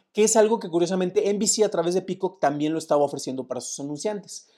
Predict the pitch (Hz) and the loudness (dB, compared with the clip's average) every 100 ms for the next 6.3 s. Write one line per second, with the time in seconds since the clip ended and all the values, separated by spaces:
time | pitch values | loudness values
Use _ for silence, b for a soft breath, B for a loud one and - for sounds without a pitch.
0 | b b 165 175 - - 180 185 185 160 | b b 0 0 -2 2 4 6 4 2
1 | 170 165 160 160 160 160 165 170 170 180 | 0 0 0 -2 0 0 2 0 -2 -4
2 | - 135 - - 120 127 120 127 117 120 | -2 -2 -2 -2 -2 0 -2 -4 -8 -6
3 | 131 151 - 185 196 208 185 180 185 - | -6 -6 -6 -4 -4 -6 -6 -2 -2 0
4 | 180 180 180 165 156 165 160 165 156 170 | -2 0 0 0 0 -2 0 0 -2 -6
5 | - 170 160 147 143 147 143 - 156 180 | -6 -2 2 2 0 -2 -2 -4 -4 -2
6 | 156 202 - | -2 -4 -6